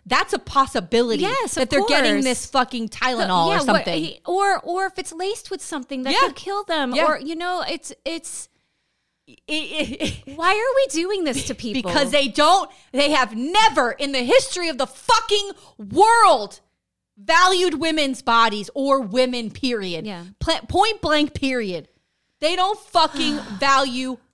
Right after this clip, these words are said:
Speaker 1: women
Speaker 2: Yeah.
Speaker 1: at all. Democrats, too. They don't value us.
Speaker 2: No.
Speaker 1: So
Speaker 2: <sighs>
Speaker 1: it's entirely fucking frustrating. So what passed? Uh, Don't Say Gay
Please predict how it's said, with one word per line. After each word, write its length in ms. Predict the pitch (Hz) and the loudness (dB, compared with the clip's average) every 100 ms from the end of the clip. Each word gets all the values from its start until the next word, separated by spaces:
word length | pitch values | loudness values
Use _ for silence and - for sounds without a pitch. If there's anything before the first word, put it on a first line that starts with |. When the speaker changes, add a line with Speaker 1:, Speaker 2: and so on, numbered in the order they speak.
| _ _ | _ _
Speaker 1:
women 640 | 202 294 269 196 165 180 _ _ _ | -2 -2 -2 -4 -10 -18 _ _ _
Speaker 2:
Yeah. 160 | 202 | -2
Speaker 1:
at 220 | 220 277 285 | 2 4 6
all. 560 | 269 240 156 - _ _ _ _ _ _ _ _ | 6 6 4 -6 _ _ _ _ _ _ _ _
Democrats, 680 | 277 349 - 415 392 370 - | -2 0 0 2 2 0 -6
too. 420 | - 294 196 185 _ _ _ _ _ - | -2 0 0 -4 _ _ _ _ _ -8
They 100 | 311 | 0
don't 300 | 359 415 - | 2 2 4
value 420 | 285 285 269 233 | 4 4 2 -2
us. 420 | 190 175 - - _ 233 | -4 -4 -10 -20 _ -16
Speaker 2:
No. 300 | 220 190 196 _ - | -12 -12 -16 _ -10
Speaker 1:
So 580 | - 311 294 285 277 - _ _ _ _ | 0 2 4 4 2 -6 _ _ _ _
Speaker 2:
<sighs> 80 | 233 196 - _ _ _ _ - | -18 -18 -20 _ _ _ _ -20
Speaker 1:
it's 140 | 240 | -10
entirely 560 | 294 269 - 247 254 247 | -6 -6 -4 -4 -2 -6
fucking 360 | - 220 240 202 | -6 -8 -8 -8
frustrating. 540 | 220 208 - 202 190 | -8 -8 -8 -8 -8
So 260 | - 285 269 | -4 -2 2
what 220 | 294 294 | 0 0
passed? 460 | 269 190 190 - _ _ _ - | 2 2 0 -8 _ _ _ -6
Uh, 140 | 233 | -4
Don't 220 | 220 269 277 | 0 0 0
Say 160 | 285 | -2
Gay 360 | 208 233 196 | -2 -2 -2